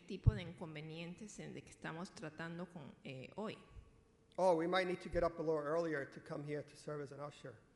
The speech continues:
Speaker 1: Oh, a lo mejor vamos a tener que levantarnos un poquito más temprano para venir a servir como ujier.
Speaker 2: You might need to spend an hour or two to prepare a Sunday school lesson.
Speaker 1: O tal vez vamos a tener que prepararnos por una hora o dos horas para dar una clase de escuela dominical.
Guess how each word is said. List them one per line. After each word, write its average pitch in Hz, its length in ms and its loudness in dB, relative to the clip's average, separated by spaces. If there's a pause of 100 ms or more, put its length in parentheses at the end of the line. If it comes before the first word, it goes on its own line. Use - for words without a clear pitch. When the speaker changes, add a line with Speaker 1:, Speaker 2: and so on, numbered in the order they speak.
(140)
Speaker 1:
Oh, 185 260 -2
a 175 60 -2
lo 170 120 -4
mejor 185 260 2
vamos 233 220 6
a - 20 -10
tener 214 220 4
que 262 120 0
levantarnos 196 560 2
un 220 60 -2
poquito 214 320 -2
más 196 180 6
temprano 208 540 2
para 160 180 2
venir 160 280 0
a 208 60 4
servir 180 320 2
como 196 220 -2
ujier. 185 500 -2 (540)
Speaker 2:
You 160 100 -4
might 180 180 4
need 190 120 -2
to 196 80 -10
spend 175 280 4
an 165 80 6
hour 185 240 6
or 175 120 6
two 170 280 0
to 160 140 -2
prepare 165 600 2
a 147 160 -2
Sunday 160 320 0
school 143 260 -8
lesson. 135 360 -12 (220)
Speaker 1:
O 175 320 4
tal 175 200 -2
vez 165 220 -2
vamos 214 180 -2
a 220 60 -4
tener 190 240 -4
que 196 100 -8
prepararnos 160 680 -4
por - 200 8
una 180 280 -2
hora 185 260 0
o 180 40 0
dos 185 220 -2
horas 180 300 -2
para 147 220 -2
dar 147 160 -2
una 165 160 -4
clase 185 360 -4
de 190 60 -6
escuela 170 240 -2
dominical. 214 580 -4